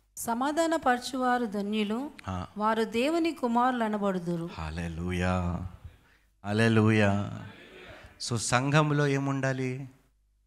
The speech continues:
Speaker 2: చెప్పండి? అది మనలో లేకపోతే సంఘములో కూడా. <laughs> So, ఫస్ట్ ఎక్కడ ఉండాలి సమాధానము? మనలో ఉండాలి, నాన్న.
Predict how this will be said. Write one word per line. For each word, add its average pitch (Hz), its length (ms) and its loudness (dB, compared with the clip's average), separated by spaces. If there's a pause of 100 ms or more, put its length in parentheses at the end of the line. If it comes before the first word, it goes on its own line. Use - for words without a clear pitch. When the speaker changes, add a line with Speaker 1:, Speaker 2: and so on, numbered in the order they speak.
(1500)
Speaker 2:
చెప్పండి? 101 380 -2 (760)
అది 120 120 4
మనలో 127 460 4
లేకపోతే 139 840 2
సంఘములో 135 680 2
కూడా. 135 480 -2 (920)
<laughs> 107 60 -10 (1300)
So, 98 40 -2
ఫస్ట్ 120 420 2
ఎక్కడ 143 340 2
ఉండాలి 143 360 4
సమాధానము? 123 1080 -4 (540)
మనలో 87 420 -6
ఉండాలి, 87 440 -12
నాన్న. - 200 -18